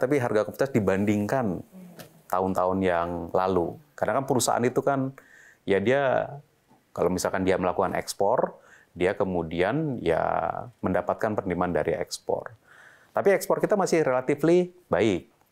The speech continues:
Neraca perdagangan kita masih surplus untuk, eh, empat tahun lebih. Dan itu baik untuk, eh, ekspor, eh, net ekspor kita.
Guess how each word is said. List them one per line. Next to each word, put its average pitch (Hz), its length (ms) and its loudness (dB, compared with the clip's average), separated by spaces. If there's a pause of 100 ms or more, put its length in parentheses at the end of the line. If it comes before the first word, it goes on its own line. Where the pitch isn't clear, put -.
(260)
Neraca 90 400 -2
perdagangan 92 580 0
kita 147 480 0 (400)
masih - 200 -2
surplus - 840 0 (100)
untuk, 90 640 -4 (100)
eh, 80 380 -2 (580)
empat 92 280 -2
tahun 92 260 0
lebih. 80 320 -6 (640)
Dan 92 220 0
itu 143 320 2 (260)
baik 104 320 0
untuk, 95 320 -2
eh, 85 640 2
ekspor, - 540 -4
eh, 82 480 0
net 92 160 -2
ekspor - 400 -6
kita. - 340 -6